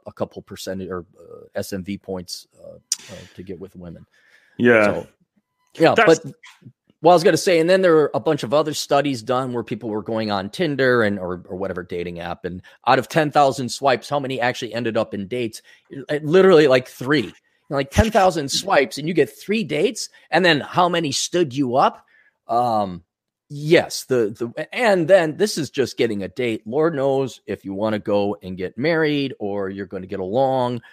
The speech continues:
Speaker 1: What does the girl bring to the table? Uh, most young
Speaker 2: Mm.
Speaker 1: women today are financial ruins. They're financial wrecks with their student loan debt.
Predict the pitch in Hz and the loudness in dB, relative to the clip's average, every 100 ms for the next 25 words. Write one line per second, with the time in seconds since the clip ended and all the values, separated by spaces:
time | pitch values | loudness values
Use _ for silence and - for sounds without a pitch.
0 | _ _ 104 104 95 95 85 101 87 98 | _ _ -4 -4 -4 -10 -6 -6 -4 -6
1 | 95 87 - 135 135 135 120 117 - 90 | -6 -12 -8 -2 -2 0 0 -2 -6 -6
2 | 92 95 113 131 120 110 107 110 107 98 | -6 -4 -4 2 2 2 0 -2 -4 -6
3 | 104 101 95 98 98 104 - 87 85 101 | -6 -6 -6 -8 -4 -6 -6 -12 -10 -4
4 | 104 135 156 151 - 87 110 104 98 95 | 0 0 0 -4 -8 -8 -4 -4 -6 -8
5 | 87 92 104 - 98 98 - 101 87 90 | -8 -4 -4 -6 -16 -16 -14 -14 -12 -6
6 | 110 117 117 117 | -6 -4 -4 -4